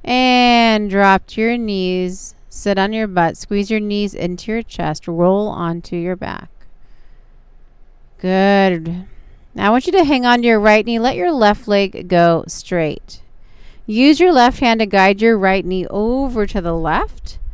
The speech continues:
And you can open your right arm to the right and gaze to the right for a gentle supine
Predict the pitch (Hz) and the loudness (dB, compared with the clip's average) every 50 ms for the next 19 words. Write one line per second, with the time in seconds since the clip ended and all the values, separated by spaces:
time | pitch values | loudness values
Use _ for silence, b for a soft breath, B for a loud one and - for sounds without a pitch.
0 | b b b b b b b - - - 302 311 277 269 254 254 220 226 220 208 | b b b b b b b -16 -10 -6 -4 -2 -2 -2 -2 -2 0 0 0 0
1 | 226 226 220 214 208 202 202 196 190 120 135 202 196 196 - 208 190 185 175 175 | -2 -2 0 0 0 2 0 0 0 0 0 0 0 0 -2 -2 -2 0 0 0
2 | 185 180 190 - - 214 240 247 226 190 185 185 185 196 196 - - - 226 226 | 0 0 0 0 -2 -2 -2 -2 -2 -2 0 0 2 0 0 -2 -4 -4 -2 -2
3 | 220 208 196 196 190 196 202 190 - 247 - - 208 254 247 214 185 - 190 175 | -2 0 0 0 0 0 -2 -2 -6 -6 -6 -4 -6 -6 -6 -8 -6 -4 -2 -2
4 | 185 180 - 196 202 196 - - - - 170 170 170 - - 185 175 165 156 151 | -2 -4 -4 -6 -6 -8 -10 -12 -10 -8 -8 -8 -6 -6 -6 -6 -6 -6 -6 -8
5 | 151 147 175 175 | -8 -10 -12 -14